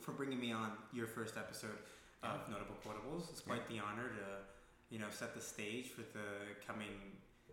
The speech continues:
Speaker 1: uh, visitors that you'll have on your show.
Speaker 2: Yeah.
Speaker 1: And I think you've got a good thing going here.
Speaker 2: Yeah.
Speaker 1: I think it's, just like we said, I think it's a great thing to tell stories, and it's a great thing to have other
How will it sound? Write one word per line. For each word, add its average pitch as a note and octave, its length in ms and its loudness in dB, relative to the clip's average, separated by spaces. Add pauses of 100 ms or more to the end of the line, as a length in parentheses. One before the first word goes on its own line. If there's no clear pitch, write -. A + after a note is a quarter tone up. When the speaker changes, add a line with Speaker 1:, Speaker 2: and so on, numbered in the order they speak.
(260)
Speaker 1:
uh, G2 560 -2
visitors A2+ 400 0
that A#2 80 0
you'll G#2+ 180 0
have G#2 180 4
on G#2 100 0
your G#2 100 -2
show. A2+ 240 0 (420)
Speaker 2:
Yeah. F2+ 80 -6 (400)
Speaker 1:
And B2 200 4
I B2 40 4
think C3 300 2
you've C3 120 0
got C3+ 140 6
a C#3+ 40 4
good D3 240 0
thing D#3 180 4
going E3 340 4
here. - 280 -4 (340)
Speaker 2:
Yeah. G2+ 120 6
Speaker 1:
I G#2 40 8
think C#3+ 140 8
it's, - 300 2 (100)
just C#3 200 2
like C#3+ 140 4
we C#3 60 12
said, D3+ 200 6
I D#3 40 6
think C3 140 4
it's C3 120 2
a B2 40 4
great C3 300 6
thing C3 160 4
to B2+ 80 4
tell A#2+ 180 6
stories, C#3 520 4
and B2 100 2
it's G#2+ 80 0
a A#2 40 0
great A#2+ 220 0
thing B2 160 2
to A#2 80 0
have A2+ 140 4
other A#2 180 2